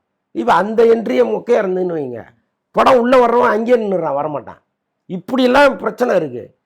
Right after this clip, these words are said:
இதை கட்டுப்படுத்தவே முடியாது. நீங்க ராணுவத்தை வச்சு தான் கட்டுப்படுத்தணும். எல்லா தியேட்டர்களையும் கொண்டு வந்து ராணுவத்தை நிறுத்தி எல்லார் போனையும் பிடுங்கி அப்படிதான் நீங்க பண்ணணும். அதெல்லாம் சாத்தியமா?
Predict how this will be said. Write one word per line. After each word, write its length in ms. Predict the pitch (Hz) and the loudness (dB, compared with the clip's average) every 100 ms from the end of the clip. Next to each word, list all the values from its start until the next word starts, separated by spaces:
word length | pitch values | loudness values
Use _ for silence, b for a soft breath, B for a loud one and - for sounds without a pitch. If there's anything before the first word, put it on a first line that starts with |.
| _ | _
இதை 220 | - 190 202 | -8 -4 0
கட்டுப்படுத்தவே 680 | 220 226 339 302 254 269 | 0 -2 -4 -4 -4 -4
முடியாது. 440 | 254 208 214 185 143 | -2 0 0 0 -4
நீங்க 160 | 139 | -6
ராணுவத்தை 560 | 135 165 226 247 196 185 | 0 0 2 2 0 -2
வச்சு 140 | 156 | -6
தான் 140 | 165 - | -8 -8
கட்டுப்படுத்தணும். 580 | 160 156 139 113 104 _ _ _ _ | -8 -12 -16 -20 -20 _ _ _ _
எல்லா 280 | 139 165 170 | -6 0 0
தியேட்டர்களையும் 600 | 135 196 185 196 185 - | 0 -4 -4 -4 -4 -4
கொண்டு 160 | 202 175 | -4 -4
வந்து 340 | 180 196 220 _ _ | -6 -6 -8 _ _
ராணுவத்தை 580 | 175 214 233 202 180 180 | 2 4 4 2 -2 -4
நிறுத்தி 540 | 180 180 - 202 - _ - | -2 -2 -4 -12 -12 _ -2
எல்லார் 400 | 185 220 202 185 | 2 6 4 4
போனையும் 340 | 220 226 190 | 2 2 0
பிடுங்கி 600 | 180 196 190 170 - - _ _ _ _ - | -4 -4 -4 -6 -12 -16 _ _ _ _ -2
அப்படிதான் 300 | 202 220 254 | 0 2 2
நீங்க 200 | 311 240 | 2 0
பண்ணணும். 320 | 170 160 151 | 0 -2 -2
அதெல்லாம் 200 | 165 180 | 0 0
சாத்தியமா? 500 | 190 190 175 156 120 | 2 0 0 -6 -8